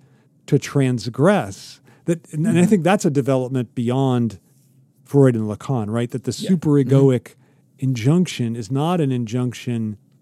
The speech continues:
Speaker 1: It's an injunction to enjoy in a specific way and enjoy by transgressing the law.
Speaker 2: Mm-hmm.
Speaker 1: And I love the
Speaker 2: Mm-hmm.
Speaker 1: example he gives, which is a right-wing example, right? That he, the, of the southern town,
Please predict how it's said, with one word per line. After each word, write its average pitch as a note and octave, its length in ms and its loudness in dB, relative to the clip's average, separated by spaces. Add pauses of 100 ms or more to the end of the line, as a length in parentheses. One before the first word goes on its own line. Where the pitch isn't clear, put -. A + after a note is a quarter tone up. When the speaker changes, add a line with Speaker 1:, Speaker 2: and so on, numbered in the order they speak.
(380)
Speaker 1:
It's - 240 -8
an D3+ 80 -2
injunction D3+ 460 0
to C3 120 -2
enjoy C3+ 300 0
in C#3 120 0
a B2 60 -4
specific - 600 -8
way C#3+ 380 0
and C3 360 -4
enjoy C#3 520 2
by B2+ 180 -2
transgressing C#3+ 920 -2
the A2 80 -6
law. B2 420 -8 (560)
Speaker 2:
Mm-hmm. A#2+ 420 -4
Speaker 1:
And D#3 200 -2
I D3+ 80 -4
love G3+ 260 4
the C#3 60 2
Speaker 2:
Mm-hmm. D#3+ 80 4
Speaker 1:
example C#3+ 440 0
he A#2+ 100 -2
gives, B2+ 340 2
which A#2+ 120 -8
is C3+ 140 -2
a D3 40 -4
right-wing C#3 460 2
example, A#2 560 -2
right? B2+ 240 -2
That C3 120 -4
he, B2+ 220 -8
the, C3 340 -8
of B2+ 140 -8
the B2+ 120 -6
southern C3+ 460 2
town, A#2+ 600 -2